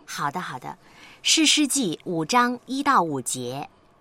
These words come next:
那时，底波拉和亚比挪安的儿子巴拉作歌，说：“因为以色列中有军长率领，百姓也甘心牺牲自己，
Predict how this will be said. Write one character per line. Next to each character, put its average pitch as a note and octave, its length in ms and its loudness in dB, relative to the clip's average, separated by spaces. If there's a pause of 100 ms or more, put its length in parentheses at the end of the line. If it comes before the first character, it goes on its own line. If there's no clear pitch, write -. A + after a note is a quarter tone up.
(540)
那 E4 240 2
时， D3+ 540 4
底 D#3+ 100 0
波 A#3+ 160 4
拉 C4+ 260 4
和 D3+ 460 -2
亚 B3+ 260 4
比 C3+ 180 -4
挪 C#3 200 0
安 C4 320 0
的 G3 180 2
儿 C#3 240 -2
子 D#3+ 440 -4
巴 B3 180 4
拉 B3 300 0 (100)
作 G#3 280 0
歌， B3+ 440 -4 (320)
说 D3+ 460 -4 (1000)
：“因 D#4 260 4
为 B3+ 300 2
以 G#3 180 0
色 D#4+ 160 0
列 D4+ 260 6
中 B3 380 2
有 D#3 300 2
军 E4 400 0
长 A#2+ 240 0
率 C#4+ 320 2
领， C#3 240 -6 (600)
百 G3 240 6
姓 C#4+ 460 4
也 E3 280 0
甘 D#4+ 300 4
心 C#4+ 320 6
牺 D4+ 300 4
牲 C4 220 2
自 A#3 180 0
己， C3+ 300 -8